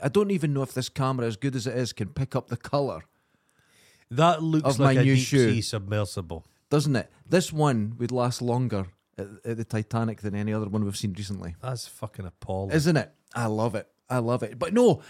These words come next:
Speaker 1: the reason I'm going to interject here is because today's show,
Speaker 2: Is there
Speaker 1: right?
Speaker 2: a, is there a theme?
Speaker 1: There's a theme. But before we get started, I'd
Speaker 2: But
Speaker 1: like
Speaker 2: you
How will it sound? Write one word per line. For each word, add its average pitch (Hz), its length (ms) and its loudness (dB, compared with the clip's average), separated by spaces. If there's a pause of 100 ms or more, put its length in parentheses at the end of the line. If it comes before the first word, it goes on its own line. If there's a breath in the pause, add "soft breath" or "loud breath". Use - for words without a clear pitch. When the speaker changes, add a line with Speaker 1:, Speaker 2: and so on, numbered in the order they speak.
(140 loud breath)
Speaker 1:
the 220 80 6
reason 285 300 2
I'm 277 100 0
going 226 140 0
to 135 60 -4
interject 147 500 -6
here 95 160 -4
is 104 100 -6
because 120 440 -6 (140)
today's 175 340 -2
show, 127 440 -2 (340)
Speaker 2:
Is 120 120 -8
there 127 100 -2
Speaker 1:
right? 143 320 -2
Speaker 2:
a, - 40 -14
is 110 120 -10
there 110 140 -6
a 104 60 -4
theme? - 160 -10
Speaker 1:
There's 135 180 0
a 135 80 0
theme. 135 440 0
But 165 140 0
before 170 280 0
we 156 80 -2
get 143 140 -6
started, 113 340 -2
I'd 117 80 -4
Speaker 2:
But 131 60 2
Speaker 1:
like 135 80 2
Speaker 2:
you 139 60 0